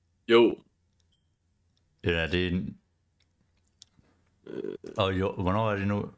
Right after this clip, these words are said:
Speaker 2: Eller er det jordrystelse?
Speaker 1: Øh, fokuseres.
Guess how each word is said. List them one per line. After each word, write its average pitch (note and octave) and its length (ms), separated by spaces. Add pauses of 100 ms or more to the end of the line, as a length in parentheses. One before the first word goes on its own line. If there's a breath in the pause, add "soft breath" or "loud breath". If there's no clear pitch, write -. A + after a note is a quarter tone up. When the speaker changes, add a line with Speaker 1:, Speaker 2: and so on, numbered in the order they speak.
(140)
Speaker 2:
Eller F2 140
er F2 60
det F#2+ 180
jordrystelse? F#2+ 680 (2750)
Speaker 1:
Øh, G1+ 220 (120)
fokuseres. - 1300